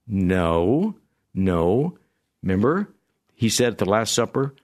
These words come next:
"Do this in remembrance of me," which is what the Mass is. It's the reenactment of the Last Supper, but it's the real Last,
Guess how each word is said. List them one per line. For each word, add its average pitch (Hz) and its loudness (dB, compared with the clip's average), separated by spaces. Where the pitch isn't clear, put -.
"Do 113 0
this 120 0
in 107 0
remembrance 101 0
of 98 2
me," 98 2
which 107 0
is 85 -2
what 92 -2
the 87 0
Mass 90 0
is. 90 0
It's - -4
the 90 0
reenactment 90 0
of 80 -4
the 78 -2
Last 85 0
Supper, 85 -2
but 113 0
it's - -6
the 113 -2
real 104 0
Last, 101 -2